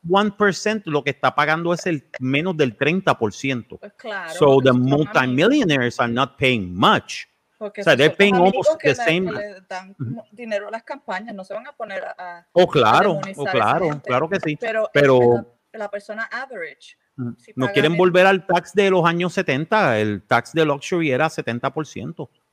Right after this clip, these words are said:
Speaker 2: Pero es que todo el mundo quiere beneficios, pero no quieren pagar tax.
Speaker 1: Yeah, no quieren pagar taxes. Yeah, that's,
Speaker 2: En
Speaker 1: that's
Speaker 2: el,
Speaker 1: the thing.
Speaker 2: por ejemplo, aquí se paga, you know, nosotros pagamos cuarenta por ciento del, del ingreso.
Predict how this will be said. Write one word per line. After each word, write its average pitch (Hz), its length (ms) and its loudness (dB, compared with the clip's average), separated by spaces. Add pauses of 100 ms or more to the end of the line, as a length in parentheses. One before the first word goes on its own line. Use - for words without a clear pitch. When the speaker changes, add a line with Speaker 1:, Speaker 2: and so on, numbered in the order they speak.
Speaker 2:
Pero 214 160 -10
es 214 80 -8
que 233 140 -16
todo 240 180 -12
el 233 60 -12
mundo 240 260 -14
quiere 226 200 -12
beneficios, 226 600 -14
pero 262 140 -12
no 226 120 -12
quieren 208 220 -14
pagar 196 300 -10
tax. - 480 -20
Speaker 1:
Yeah, 147 240 2
no 202 100 -4
quieren 139 220 -4
pagar 185 280 -4
taxes. 180 360 -12 (160)
Yeah, 110 180 -14 (180)
that's, 135 260 -14
Speaker 2:
En 196 100 -8
Speaker 1:
that's 127 160 -6
Speaker 2:
el, - 120 -6
Speaker 1:
the - 120 -12
thing. 180 100 -8
Speaker 2:
por 220 120 -6
ejemplo, 240 280 -8 (140)
aquí 240 320 -16
se 285 100 -16
paga, 226 340 -8 (400)
you 196 120 -20
know, 196 240 -12 (100)
nosotros 220 480 -14
pagamos 247 320 -10
cuarenta 226 340 -8
por 233 140 -16
ciento 240 380 -14
del, 208 260 -10
del 202 140 -8
ingreso. 180 640 -16